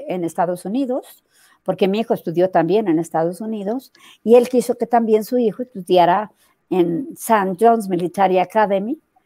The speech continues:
Este, y, y pues bueno, sigue siendo un hijo adorado,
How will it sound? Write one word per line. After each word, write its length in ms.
Este, 500
y, 320
y 120
pues 200
bueno, 280
sigue 240
siendo 300
un 80
hijo 200
adorado, 840